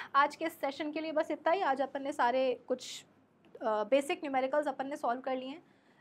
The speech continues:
अब अपन मिलेंगे अपने अगले सेशन में, और अगले सेशन में हम क्या करेंगे, मैग्नीफिकेशन पढ़ेंगे, और फिर उसके अगले सेशन में फिर हम अच्छे से और कई सारे न्यूमेरिकल्स सॉल्व करेंगे, ठीक है। तब तक आप क्या करोगे, आप विजिट कर सकते हो हमारा ये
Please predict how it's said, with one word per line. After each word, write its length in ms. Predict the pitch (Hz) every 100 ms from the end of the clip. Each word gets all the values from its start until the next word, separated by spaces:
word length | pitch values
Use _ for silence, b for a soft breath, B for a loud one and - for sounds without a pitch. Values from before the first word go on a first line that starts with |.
| b -
अब 120 | 320
अपन 200 | 339 370
मिलेंगे 300 | 320 311 339
अपने 200 | 311 320
अगले 220 | 254 240
सेशन 300 | 233 208 220
में, 60 | 214
और 80 | 226
अगले 200 | 254 294
सेशन 340 | 294 294 320 311 311 311
में 80 | 302
हम 180 | 311 311
क्या 120 | 294 269
करेंगे, 360 | 262 269 311
मैग्नीफिकेशन 760 | 311 247 254 294 294 277 262 262
पढ़ेंगे, 380 | 233 208 214 330 b b b
और 80 | 285
फिर 200 | 285 415
उसके 220 | 381 -
अगले 240 | 330 277 302
सेशन 320 | 294 262 269
में 100 | 277
फिर 120 | 285
हम 200 | 269 359 - _ _
अच्छे 280 | 240 233 269
से 100 | 254
और 300 | - 247 269
कई 200 | 294 269
सारे 220 | 269 240
न्यूमेरिकल्स 560 | 302 233 214 220 320 - -
सॉल्व 180 | 240 220
करेंगे, 400 | 220 214 - - _
ठीक 140 | 302 403
है। 60 | - - B B B B -
तब 120 | 302
तक 120 | 381
आप 140 | 403 403
क्या 120 | 339
करोगे, 340 | 330 311 294 285
आप 260 | 277 339
विजिट 260 | 285 285 349
कर 160 | 311 311
सकते 300 | 294 302 349
हो 240 | 302 349 - - - _ -
हमारा 280 | 262 262 262
ये 280 | 262 262